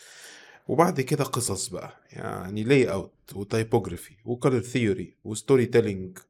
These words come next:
ويعني أنا بقى إيه، كنت قاعد اللي هو: "واه، إيه كل ده؟" ف-، كانت صدمة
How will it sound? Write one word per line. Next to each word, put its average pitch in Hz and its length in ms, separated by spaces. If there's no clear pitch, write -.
ويعني 110 880
أنا 139 120
بقى 135 180
إيه، 120 280
كنت 110 220
قاعد 123 220
اللي 120 120
هو: 120 540
"واه، 127 420
إيه 143 160
كل 131 340
ده؟" 110 300
ف-، 87 520
كانت 107 220
صدمة 135 320